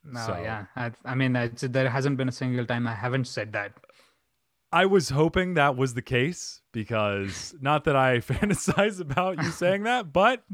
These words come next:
Speaker 2: the way you said it, just, it, it was amazing.
Speaker 1: Yeah. Uh, you gotta say it with conviction,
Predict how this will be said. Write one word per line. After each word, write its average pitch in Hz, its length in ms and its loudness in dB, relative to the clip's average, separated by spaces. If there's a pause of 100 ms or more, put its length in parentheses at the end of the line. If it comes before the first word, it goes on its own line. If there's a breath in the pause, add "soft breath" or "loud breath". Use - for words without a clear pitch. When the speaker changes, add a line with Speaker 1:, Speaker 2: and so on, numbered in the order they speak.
(560 loud breath)
Speaker 2:
the 135 100 -4
way 131 160 2
you 123 120 -2
said 110 280 2
it, 95 160 -2
just, - 380 -8 (160)
it, 101 180 -14
it 95 160 -12 (100)
was 90 260 -10
amazing. 82 460 -16
Speaker 1:
Yeah. 123 240 -2 (120)
Uh, 175 60 0 (120)
you 147 180 2
gotta 160 160 6
say 143 260 2
it 127 120 -2
with 127 140 -4
conviction, 120 560 -2